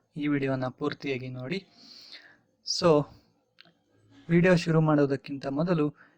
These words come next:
ಇದುವರೆಗೂ ನೀವು ನಮ್ಮ ಚಾನಲನ್ನು ಸಬ್ಸ್ಕ್ರೈಬ್ ಮಾಡಿಲ್ಲ ಅಂದ್ರೆ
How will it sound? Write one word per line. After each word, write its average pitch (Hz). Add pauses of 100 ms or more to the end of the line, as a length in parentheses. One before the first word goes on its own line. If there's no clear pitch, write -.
(140)
ಇದುವರೆಗೂ 165
ನೀವು 143
ನಮ್ಮ 131
ಚಾನಲನ್ನು 139
ಸಬ್ಸ್ಕ್ರೈಬ್ -
ಮಾಡಿಲ್ಲ 139
ಅಂದ್ರೆ 131